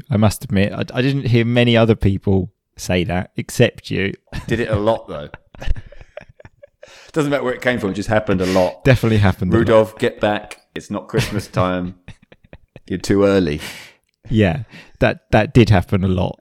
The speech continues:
Speaker 1: You're right. Um, but I think it's also important to underline that it also came from you a lot.
Speaker 2: Sure,
Speaker 1: Um,
Speaker 2: sure.
Speaker 1: So,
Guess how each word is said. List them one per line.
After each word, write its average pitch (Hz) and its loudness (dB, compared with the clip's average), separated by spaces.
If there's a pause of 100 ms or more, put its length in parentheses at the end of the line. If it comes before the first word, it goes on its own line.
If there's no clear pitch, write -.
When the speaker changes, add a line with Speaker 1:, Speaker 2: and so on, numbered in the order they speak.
Speaker 1:
You're 101 -2
right. 92 2 (200)
Um, 95 -4
but - -8 (640)
I 104 0
think - -6
it's 113 0
also 101 4
important 98 -2 (160)
to - -4 (140)
underline 95 4 (240)
that - 0 (500)
it 101 -2
also 95 2
came 92 2
from 92 -4
you 95 0 (500)
a 104 -2
lot. - -6 (280)
Speaker 2:
Sure, 85 -2
Speaker 1:
Um, 98 -2
Speaker 2:
sure. 90 -4 (220)
Speaker 1:
So, 98 -2